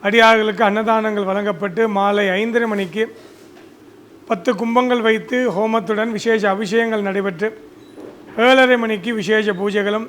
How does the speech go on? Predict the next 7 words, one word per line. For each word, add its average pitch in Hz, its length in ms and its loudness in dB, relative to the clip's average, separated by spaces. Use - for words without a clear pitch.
தொடர்ந்து 208 480 0
பஜனைகள் 226 480 -2
நடைபெற்று 196 440 -4
அடியார்களுக்கு 233 680 4
அன்னதானம் 233 560 0
வழங்கக்கூடிய 214 480 -2
வைபவமானது 208 680 -2